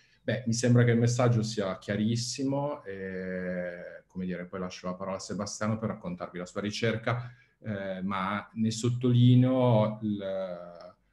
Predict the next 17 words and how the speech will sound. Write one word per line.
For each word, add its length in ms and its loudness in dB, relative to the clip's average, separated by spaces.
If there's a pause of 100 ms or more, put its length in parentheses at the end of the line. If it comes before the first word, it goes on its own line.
(120)
come 180 -4
dire, 380 -4
la, 520 -4
la 100 -4
professionalità 800 0
e 60 2
soprattutto 880 -2
la, 360 0
la 120 -2
voglia 340 2
di 80 2
andare 300 -2
appunto 320 -8
a 20 -4
cercare 420 -10
degli 120 -8
interlocutori 1160 -6